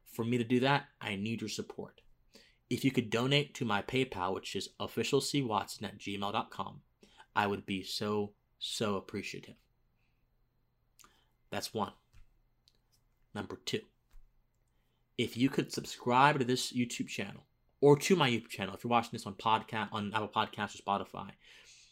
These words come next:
and my channel's name is Christian Watson, I would be so grateful for you. If you're listening to this on YouTube, if you could comment on the video and let me know you've watched it, let me know what you think, I'd be so grateful.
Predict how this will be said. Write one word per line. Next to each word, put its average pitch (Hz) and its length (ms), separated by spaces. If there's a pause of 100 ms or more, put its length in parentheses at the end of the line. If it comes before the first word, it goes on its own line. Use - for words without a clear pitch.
(500)
and 117 80
my 110 140
channel's 123 380
name 104 180
is - 160
Christian - 480
Watson, 107 440 (840)
I 113 80
would 107 160
be 101 80
so 107 180
grateful 101 380
for - 180
you. 90 180 (840)
If 131 140
you're 131 80
listening 143 280
to 147 60
this 143 140
on 113 120
YouTube, 113 480 (300)
if 117 120
you 117 60
could 117 140
comment 160 440
on 131 140
the 113 80
video 104 360
and 92 80
let 110 100
me 123 80
know 123 60
you've 113 180
watched 110 300
it, - 60
let 120 80
me 120 60
know 117 80
what 107 100
you 104 60
think, 139 340 (460)
I'd 117 120
be 117 60
so 113 100
grateful. - 380